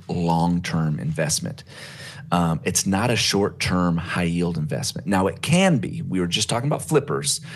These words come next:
That's why this came to mind. And I'm a big advocate for, you know,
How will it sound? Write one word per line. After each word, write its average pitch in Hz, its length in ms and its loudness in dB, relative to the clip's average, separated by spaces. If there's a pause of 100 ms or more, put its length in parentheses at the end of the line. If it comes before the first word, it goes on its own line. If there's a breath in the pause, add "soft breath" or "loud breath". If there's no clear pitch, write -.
(140 loud breath)
That's - 120 -6
why 95 100 2
this 98 160 2
came 101 220 0
to 98 80 2
mind. 101 460 2 (300 loud breath)
And 95 120 0
I'm 104 100 2
a 196 80 2
big 107 380 -2
advocate 98 600 -2
for, 90 400 0 (640)
you 101 120 0
know, 87 320 0